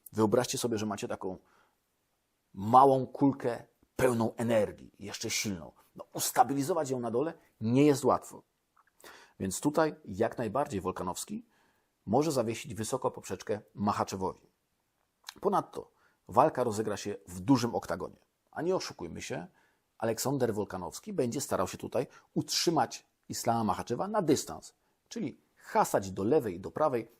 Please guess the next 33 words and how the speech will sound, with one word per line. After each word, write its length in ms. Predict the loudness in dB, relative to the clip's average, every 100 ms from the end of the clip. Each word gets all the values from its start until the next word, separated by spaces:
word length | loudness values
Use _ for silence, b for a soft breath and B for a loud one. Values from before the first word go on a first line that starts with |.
| _ -2
kąsać 420 | 2 2 2 -2
go 140 | -4
ciosami 380 | -6 -8 -8 -8
prostymi, 640 | -4 -4 -2 0 2 0 b b b -12
mm, 400 | -8 -6 -6 -8
wciągać 500 | -4 4 4 4 0
na 80 | -4
jakieś 240 | -8 -10
kontry, 500 | -2 0 0 -4 -8 B B -4
atakować 400 | -2 0 0 0
może 200 | -2 -4
niskimi 340 | -6 -4 -4
kopnięciami. 560 | -2 -4 -6 -6 -6 -10 b b
Będzie 320 | -6 -2 -2
potrzebował 500 | -2 -4 -4 -2 -2
do 100 | -2
tego 220 | -4 -4 -4
przestrzeni, 680 | -2 0 0 0 -2 -8 -16 _ _ _ _ _ _ -2
którą 360 | 2 2 0 0
zarządza 400 | 0 2 -2 -4
fantastycznie, 540 | -6 -8 -10 -12 -14 B B _
i 100 | -10
tęże 420 | -2 0 2 0
przestrzeń 600 | -2 0 0 0 -4 -6 -10
będzie 420 | -4 -4 -2 -4
miał 160 | -6 -6
tutaj, 380 | -8 -6 -6 -8 b b _
e, 640 | -8 -4 -4 -4 -4 -6 -6
naprawdę, 600 | -6 -2 -2 -2 -4 -6 -12 _ _ _
będzie 220 | -2 2
jej 120 | 2 2
miał 260 | 0 -4 -6
sporo, 540 | -2 6 6 6